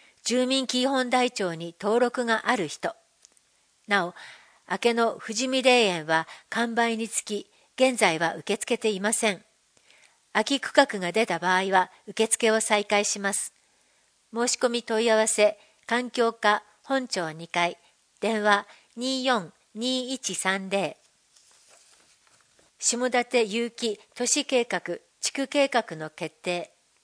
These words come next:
市では、下館総合卸センター地区計画の変更と、猫島地区地区計画を決定しました。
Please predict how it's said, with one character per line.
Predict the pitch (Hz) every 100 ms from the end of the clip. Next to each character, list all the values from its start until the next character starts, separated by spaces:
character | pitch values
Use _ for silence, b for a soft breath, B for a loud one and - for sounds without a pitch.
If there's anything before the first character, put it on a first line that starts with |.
| _ _ _ _ _ _ -
市 | -
で | 254 196
は、 | 160 170 B B -
下 | - 247
館 | 269 262 262
総 | - 254 254
合 | 254 247
卸 | 214 254 262
セ | - 254
ン | 240
タ | 185 160
ー | - -
地 | -
区 | 262
計 | - 269
画 | 247 214 175
の | 165
変 | 165 190
更 | - 190
と、 | 180 180 170 B B B B -
猫 | 202 262
島 | 269 254 262
地 | -
区 | - 185 b b _
地 | -
区 | - 269
計 | 302 277
画 | 240 185 180
を | 170
決 | - 160
定 | - 196
し | -
ま | 202
し | 202
た。 | - 160